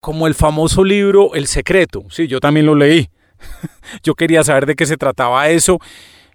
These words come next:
y realmente eso no caminó. No es suficiente uno visualizar algo y que funcione, pues, yo no podía leer únicamente el libro y empezar a visualizar,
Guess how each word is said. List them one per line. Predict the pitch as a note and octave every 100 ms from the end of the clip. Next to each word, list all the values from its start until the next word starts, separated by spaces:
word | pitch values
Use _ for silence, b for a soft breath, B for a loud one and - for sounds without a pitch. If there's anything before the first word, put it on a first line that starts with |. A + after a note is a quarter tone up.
| _
y | -
realmente | B2 C3+ C3 C3 E3 D3+ A3
eso | - C#3+
no | D#3
caminó. | F#3 E3+ D#3 F#3 A#3+ C#3+
No | C#3 D#3
es | -
suficiente | G#3 G3+ - F#3 E3+ G3+
uno | G#3+ G#3+ A3+ b b b b b
visualizar | C3 E3+ - F#3 F3 E3 E3+ F3+ F3
algo | F#3+ G3+ G#3 G3+ A3 G#3+
y | F#3+ F3 D3+ -
que | F#3+
funcione, | F#3 F3 - C4 A#3 A2+ E2 b b b b b -
pues, | F#3+ - - - _ - C3
yo | A#2+
no | C3+
podía | C3 F#3+ G3 G3+ G3 F#3+
leer | D#3 C#3 C#3
únicamente | F#3 G3 E3+ D3+ D3 F#3+
el | G3
libro | G3+ G3 G3
y | F3+
empezar | C#3 C#3 C#3 C#3+
a |
visualizar, | E3+ E3+ D#3+ C#3 C3+ - C#3 C#3